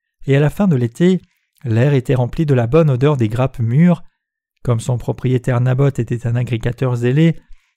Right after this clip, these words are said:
il cultivait le champ diligemment pour en tirer des raisins en abondance. Mais le roi Akab voulait obtenir cette vigne pour lui-même, et c'était son péché. Il voulait obtenir la vigne de Naboth,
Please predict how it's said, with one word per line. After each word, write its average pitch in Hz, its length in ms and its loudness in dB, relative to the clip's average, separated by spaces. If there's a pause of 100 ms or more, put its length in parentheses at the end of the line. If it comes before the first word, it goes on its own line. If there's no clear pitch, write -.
il 156 160 -2
cultivait 175 460 0
le 165 120 4
champ 127 240 -2
diligemment 139 600 2
pour 139 200 -2
en 175 60 -2
tirer 165 360 0
des 151 140 2
raisins 127 280 0
en 123 140 0
abondance. 131 640 0 (760)
Mais 117 120 2
le 110 100 2
roi 110 240 0
Akab 120 300 -2
voulait 117 280 0
obtenir 131 400 0
cette 117 200 -4
vigne 143 300 2
pour 127 220 -2
lui-même, 160 400 2 (460)
et 160 80 -2
c'était 175 320 -4
son 135 180 -2
péché. 120 640 0 (640)
Il 117 140 -6
voulait 117 300 0
obtenir 131 420 0
la 117 120 -2
vigne 135 320 2
de 117 80 -4
Naboth, 139 480 0